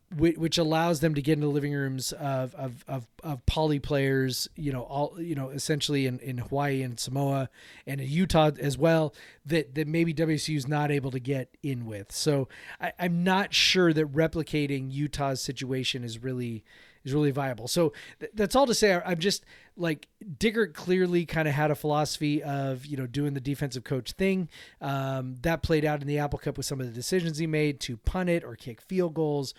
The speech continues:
or whatever. Um, I, I'm, I'm skeptical that that can be successful long-term,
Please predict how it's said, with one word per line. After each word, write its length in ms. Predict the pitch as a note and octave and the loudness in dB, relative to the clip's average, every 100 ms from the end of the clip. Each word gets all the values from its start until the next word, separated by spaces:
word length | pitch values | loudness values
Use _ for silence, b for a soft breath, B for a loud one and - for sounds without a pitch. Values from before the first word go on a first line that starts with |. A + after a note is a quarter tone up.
| B B B | B B B
or 100 | C3+ | -6
whatever. 520 | B2 C3+ D3+ D3+ C#3+ C#3+ B B B | -2 0 2 4 2 0 B B B
Um, 460 | D#3 D#3 D3 C3+ B2+ _ _ - | -2 0 0 -4 -12 _ _ -18
I, 80 | E3 _ | -16 _
I'm, 140 | F3 - | -12 -8
I'm 180 | E3 C#3+ | -6 -4
skeptical 840 | - - E3+ E3+ G3+ F#3+ G3 A3 | -4 0 0 2 0 4 4 4
that 220 | F3 D3+ | 2 0
that 180 | D#3 D#3 | 2 0
can 120 | - | 0
be 100 | D3+ | -2
successful 600 | D3+ C#3 - E3 - D#3 | -4 -4 -2 -2 0 -4
long-term, 720 | C#3 C#3+ C#3+ - C#3+ C#3 C3 | -2 -2 -4 -4 -4 -2 -6